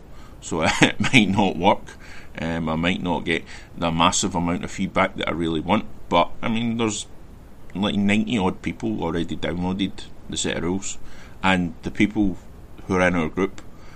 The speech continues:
have the available to them, so I doubt any of them have downloaded it, um, to have a read at the rules.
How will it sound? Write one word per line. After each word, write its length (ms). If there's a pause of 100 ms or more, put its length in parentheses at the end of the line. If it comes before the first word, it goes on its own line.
(240)
have 460 (680)
the 680
available 500
to 180
them, 100 (720)
so 380 (260)
I 80
doubt 220
any 220
of 80
them 120
have 120
downloaded 480
it, 80 (640)
um, 640 (840)
to 140
have 180
a 40
read 220
at 80
the 80
rules. 400